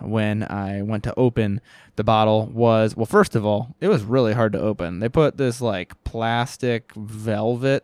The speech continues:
on it. You know, most whiskey bottles have the plastic you peel off.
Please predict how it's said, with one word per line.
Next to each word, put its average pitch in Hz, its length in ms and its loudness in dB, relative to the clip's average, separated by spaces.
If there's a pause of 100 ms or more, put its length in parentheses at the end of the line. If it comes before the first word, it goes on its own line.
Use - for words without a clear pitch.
on 147 240 0
it. 131 80 -2
You 135 80 -2
know, 131 100 0
most 123 300 0
whiskey 120 280 -4
bottles 113 280 0
have 113 140 -4
the 107 80 -8
plastic 101 480 -8
you - 40 -12
peel 101 240 -4
off. 110 200 -6